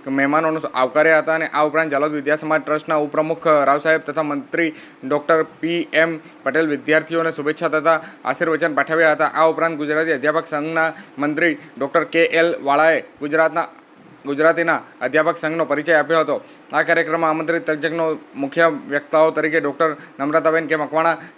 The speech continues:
જન્મટી વિશે ડૉક્ટર જાનકી શાહે,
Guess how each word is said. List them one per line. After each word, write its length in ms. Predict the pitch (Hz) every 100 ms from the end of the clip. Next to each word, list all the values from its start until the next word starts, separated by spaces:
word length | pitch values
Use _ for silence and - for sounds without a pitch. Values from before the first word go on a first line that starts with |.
| 139 131
જન્મટી 800 | 156 175 160 143 - - 175 - - - 131
વિશે 400 | 151 165 160 - - - 131
ડૉક્ટર 480 | 131 143 - 170 156
જાનકી 880 | - 123 135 151 147 - 175 175 - - - -
શાહે, 380 | 151 147 175 131